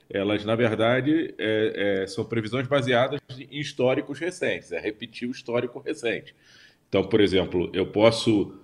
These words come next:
é, olhar o mês de junho, nosso mês que acabou de encerrar, e ver que no mês de, de junho a gente aplicou,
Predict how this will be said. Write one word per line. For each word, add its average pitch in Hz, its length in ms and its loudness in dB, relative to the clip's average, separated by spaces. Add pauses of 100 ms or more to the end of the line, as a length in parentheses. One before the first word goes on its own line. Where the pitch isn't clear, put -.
(240)
é, 90 300 4
olhar 101 500 6
o 120 120 2
mês 104 240 4
de 104 160 -6
junho, 110 560 -2
nosso 87 520 -6 (140)
mês 90 160 0
que 90 60 -4
acabou 90 320 0
de 87 80 -2
encerrar, 95 580 0 (420)
e 98 120 0
ver 107 440 6
que 92 60 -6
no 101 80 -2
mês 113 140 6
de, 113 340 4
de 110 200 -2
junho 131 360 2
a 139 40 4
gente 131 180 0
aplicou, 131 600 2